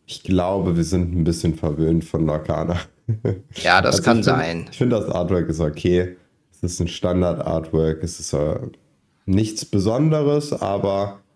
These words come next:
Speaker 1: ich finde es trotzdem ganz, ganz cool.
Speaker 2: Es hat
Speaker 1: Es
Speaker 2: halt nicht so den Comic-Stil, sondern sieht mehr so nach,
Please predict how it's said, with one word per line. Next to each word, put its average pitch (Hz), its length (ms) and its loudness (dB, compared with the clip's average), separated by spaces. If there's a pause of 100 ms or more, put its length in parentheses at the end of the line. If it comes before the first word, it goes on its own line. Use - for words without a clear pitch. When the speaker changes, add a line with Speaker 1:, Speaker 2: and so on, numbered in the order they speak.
(180)
Speaker 1:
ich - 100 -20
finde 92 180 -2
es 90 100 -4
trotzdem 85 440 0
ganz, 76 520 -4
ganz 76 300 -4 (140)
cool. 76 280 -2 (320)
Speaker 2:
Es - 160 -4
hat 120 100 2
Speaker 1:
Es - 40 2
Speaker 2:
halt 175 120 2
nicht 151 120 0
so - 80 -2
den 127 240 0
Comic-Stil, 147 880 0
sondern 123 300 -2
sieht 117 200 -8
mehr 117 180 0
so 120 100 -2
nach, 110 340 0